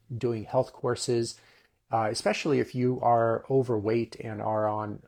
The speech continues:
a bunch of medical drugs. Uh, that should be your priority, to lose the weight and get healthy enough to not have to be on all those medical drugs,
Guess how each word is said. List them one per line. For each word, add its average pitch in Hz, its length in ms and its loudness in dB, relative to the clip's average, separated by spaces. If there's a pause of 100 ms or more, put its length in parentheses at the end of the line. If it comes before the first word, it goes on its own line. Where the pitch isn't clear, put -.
a 113 40 -12
bunch 113 280 -4
of 107 80 -6
medical 110 400 -4
drugs. 113 480 -2 (380)
Uh, 107 220 -2 (100)
that 139 160 -2
should 165 240 -2
be 160 100 -2
your 139 300 2
priority, 120 960 2
to 110 360 -2
lose 120 340 2
the 127 100 4
weight 104 480 -2
and 110 340 -8
get 117 160 0
healthy 123 320 -2
enough 110 200 -6
to 113 100 -10
not 110 200 -4
have 107 180 -12
to 107 80 -8
be 107 120 -6
on 101 140 -6
all 104 120 -8
those 104 200 -8
medical 104 340 -8
drugs, 104 420 -8